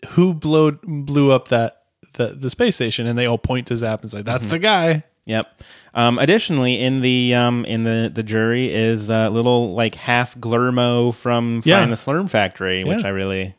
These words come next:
Speaker 2: really love
Speaker 1: Ve-
Speaker 2: that callback.
Speaker 1: I, and, and he's still got, like, a, a, like, a bandage on,
Speaker 2: Uh-huh.
Speaker 1: which is very good.
Speaker 2: They go off to, um,
Speaker 1: Well, no. Uh, r-, right now,
Speaker 2: Oh, right.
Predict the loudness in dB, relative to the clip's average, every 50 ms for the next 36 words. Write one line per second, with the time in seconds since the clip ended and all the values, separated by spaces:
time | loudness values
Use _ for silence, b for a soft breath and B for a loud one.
0 | _ _ -6 -4 -2 -2 0 0 2 2 2 2 0 -2 -2 -2 -2 -2 0 0
1 | 0 0 0 -2 -6 -6 -4 -4 -4 -2 -2 -2 -2 -2 -2 -2 0 0 2 0
2 | 0 -2 0 0 2 2 2 0 0 -2 -4 -4 -6 -8 -12 _ -14 -10 -8 -6
3 | -6 -6 -8 -10 -12 _ _ _ _ _ _ _ _ _ _ _ _ _ _ _
4 | _ -8 -8 -8 -6 -4 -4 -4 -4 -6 -6 -6 -4 -2 -2 -2 -2 -2 -2 -2
5 | 0 0 0 0 -2 -4 b b b b b b b _ 2 2 2 2 0 -4
6 | -8 -10 -10 -14 -18 -20 b b b b b b b b b b b b b b
7 | _ _ _ _ _ _ _ _ _ _ _ _ _ _ _ -2 0 2 2 2
8 | 0 0 0 0 -2 -4 -6 -10 _ _ -20 -20 -10 _ 0 2 4 4 4 4
9 | 2 0 -4 -12 -10 -4 -2 0 2 2 2 2 0 0 2 2 2 2 2 0
10 | -2 -4 -4 -8 -10 -12 _ _ 0 2 4 4 4 4 4 4 2 0 -4 -8
11 | _ -2 2 4 4 4 4 2 0 -4 -8 _ -18 -18 -18 -20 _ _ -12 -12
12 | -10 -10 -14 -16 -4 0 2 2 2 4 4 4 6 6 6 6 4 4 2 0
13 | B B B B 2 4 4 6 4 4 4 0